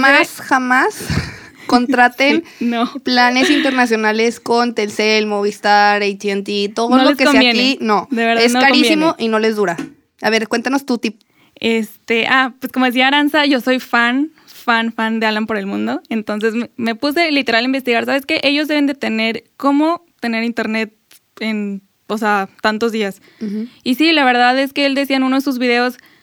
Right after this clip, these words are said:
Speaker 2: tú puedes llegar a cualquier ciudad o cualquier país, compras un chip de tu teléfono, ellos tienen planes, aunque no, no, aunque no tengas tu número, bueno, sí, te dan un número nuevo, pero la verdad es súper padre porque te dicen, "Ten,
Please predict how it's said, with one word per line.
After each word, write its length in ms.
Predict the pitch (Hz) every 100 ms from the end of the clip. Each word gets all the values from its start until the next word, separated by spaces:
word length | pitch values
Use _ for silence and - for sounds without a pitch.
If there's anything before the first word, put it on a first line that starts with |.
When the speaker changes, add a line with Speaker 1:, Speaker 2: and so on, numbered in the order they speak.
| _ -
Speaker 2:
tú 160 | 285
puedes 160 | 302 294
llegar 180 | 262 269
a 60 |
cualquier 320 | 262 233 233 233
ciudad 380 | 240 226 226 -
o 100 | 220
cualquier 340 | 214 214 214
país, 500 | 220 220 247 330 - _ _ _ _ _ _ -
compras 320 | 262 254 247
un 140 | 233
chip 240 | 220 269 - _ _ _ _ _ _ _ -
de 120 | 240
tu 100 | 226
teléfono, 440 | 214 220 247 339 427 508 _ _ _ -
ellos 300 | 240 254 254
tienen 260 | 262 233
planes, 520 | 226 220 240 311 440 - _
aunque 260 | 254 247 240
no, 120 | 240 - -
no, 180 | 254 254
aunque 220 | 262 262
no 120 | 269
tengas 220 | 285 330 349
tu 100 | 277
número, 380 | 262 269 302 320 _ _ - -
bueno, 180 | 302 320
sí, 120 | 330
te 100 | 302
dan 100 | 302
un 80 | 339
número 240 | 339 339 320
nuevo, 300 | 247 220 202 _ _ - _ _
pero 160 | 269 269
la 100 | 269
verdad 320 | 262 262 285
es 120 | 311
súper 460 | - - 285 254 247
padre 240 | 262 269
porque 260 | 269 277 254
te 80 | 254
dicen, 240 | 247 254
"Ten, 280 | 269 247